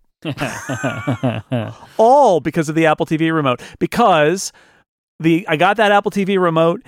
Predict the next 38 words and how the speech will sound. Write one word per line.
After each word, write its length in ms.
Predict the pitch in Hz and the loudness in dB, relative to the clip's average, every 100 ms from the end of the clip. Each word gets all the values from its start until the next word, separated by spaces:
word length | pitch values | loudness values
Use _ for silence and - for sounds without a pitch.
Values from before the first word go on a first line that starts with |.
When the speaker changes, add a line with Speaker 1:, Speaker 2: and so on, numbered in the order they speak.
| - _ | -20 _
Speaker 2:
and 120 | 151 | -2
it 40 | 135 | 0
has 180 | 143 | -2
that 180 | 131 117 | -2 -6
power 320 | - 170 185 | -2 0 0
button 280 | 170 175 190 | 0 -2 -2
on 200 | 170 170 | -4 -2
it, 160 | 165 156 - _ | -2 -4 -14 _
and 140 | 135 | -4
it 120 | 131 117 | -4 -2
has 240 | 143 131 | -2 0
this 160 | 147 - | -2 -2
whole 200 | 170 160 | -2 0
thing 180 | 165 | -2
about, 180 | 151 151 | 0 0
like, 140 | 147 147 | 0 -2
I'm 100 | 156 | -2
gonna 140 | 151 | -4
turn 200 | - 156 | -2 -2
on 100 | 143 | -2
your 100 | 131 | -6
T 240 | - 160 | -8 -8
V, 280 | 151 180 175 | -4 -2 0
and 100 | 156 | -2
the 40 | 131 | -4
T 200 | - 160 | -6 -4
V's 180 | 160 | -4
gonna 180 | 151 147 | -4 -6
turn 220 | - 147 | -4 -2
on 100 | 143 | -2
the 80 | 135 | -2
right 220 | 127 127 156 | -4 -4 -6
inputs, 460 | 160 156 165 156 | -10 -4 -4 -4
and 80 | 135 | -8
it's 120 | 127 - | -12 -6
all 220 | 147 147 | -2 -2
gonna 200 | 147 135 | -2 -4
work. 420 | 123 135 135 | -4 -4 -6